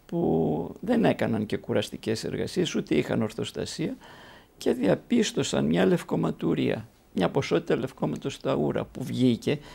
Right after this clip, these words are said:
από μια γενική ούρον. Και μετά από μια α ή β διαδικασία κατάλαβαν ή ότι είχαν κάποια πάθηση ή ότι δεν ήταν τίποτα και ήταν μια ορθοστατική λευκοματουρία, ας πούμε.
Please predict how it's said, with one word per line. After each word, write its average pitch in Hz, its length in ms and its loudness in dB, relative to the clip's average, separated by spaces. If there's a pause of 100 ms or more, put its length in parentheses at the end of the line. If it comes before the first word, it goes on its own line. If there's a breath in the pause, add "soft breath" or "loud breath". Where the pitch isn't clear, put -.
από - 220 0
μια 180 200 4
γενική 190 500 0
ούρον. 196 440 4 (680 soft breath)
Και 208 140 0
μετά 190 520 4 (320)
από - 280 0
μια 131 440 6
α 131 200 4 (240)
ή 120 100 0
β 117 60 -4 (180)
διαδικασία 113 800 -4 (420 soft breath)
κατάλαβαν 165 800 4
ή 180 300 2 (400)
ότι 127 260 0
είχαν 135 240 0
κάποια - 300 0
πάθηση 214 460 -2
ή 208 40 8
ότι 185 220 4
δεν 160 180 4
ήταν - 280 0
τίποτα 165 440 0
και 139 180 -2
ήταν 131 400 0
μια 120 560 0 (280 loud breath)
ορθοστατική 117 720 0
λευκοματουρία, 110 840 -4
ας - 140 -12
πούμε. - 200 -14